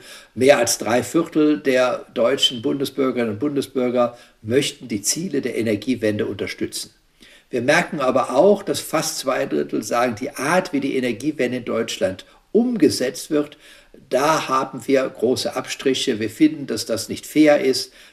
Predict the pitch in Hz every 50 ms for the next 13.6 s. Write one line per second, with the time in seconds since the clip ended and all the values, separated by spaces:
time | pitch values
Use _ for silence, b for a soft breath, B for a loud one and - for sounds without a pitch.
0 | B B 120 117 117 120 117 113 120 113 113 120 131 135 - - - 120 120 120
1 | 117 b b b b b b b - 127 117 117 123 - - 123 113 120 123 123
2 | 120 - - - 110 107 - - - - - 127 127 117 113 104 110 160 185 190
3 | - - - 143 135 131 127 131 127 117 - b b b b b b _ _ _
4 | _ - - - 131 139 117 131 127 117 127 113 - - - 110 - - 127 120
5 | 113 - 117 - - 135 160 175 - 147 135 131 127 123 - - - 123 113 -
6 | - - B B B B B B 123 104 113 135 127 135 131 120 110 - - -
7 | - - - - 123 120 135 135 127 131 127 113 120 120 120 120 113 - - -
8 | - 107 110 117 113 - - - 113 110 - - - 113 113 113 107 110 110 110
9 | 101 110 101 101 104 - _ - - 113 - 143 147 160 156 151 131 120 127 120
10 | 113 - 127 123 123 135 110 107 - - 107 - - - - - - 127 117 120
11 | 117 117 - 117 110 107 104 B B B B B B - - 120 117 117 - -
12 | 127 120 117 110 - - - 104 101 - - 131 123 117 - - - 104 - 107
13 | 110 113 135 151 165 156 139 135 135 135 135